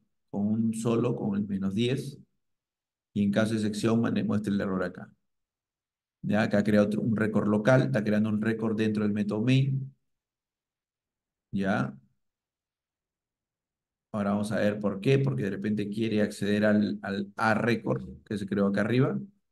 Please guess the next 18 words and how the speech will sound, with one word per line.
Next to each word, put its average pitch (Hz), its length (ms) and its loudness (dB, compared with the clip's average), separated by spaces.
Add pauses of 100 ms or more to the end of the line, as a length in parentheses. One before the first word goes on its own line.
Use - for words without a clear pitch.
(2000)
Y, 127 600 4
pero 113 240 4
acá 110 180 2
vemos 113 280 4
que 110 100 -2
lo 104 80 2
instancia 135 840 2 (360)
con 104 200 -6
el 104 60 -2
valor 104 260 0
de 120 100 -2
cinco 135 680 -2 (300)
y 131 120 -6
supuestamente 110 960 -2 (760)
imprime 117 480 2
ese 107 180 0
valor, - 380 2 (500)
¿no? 151 400 0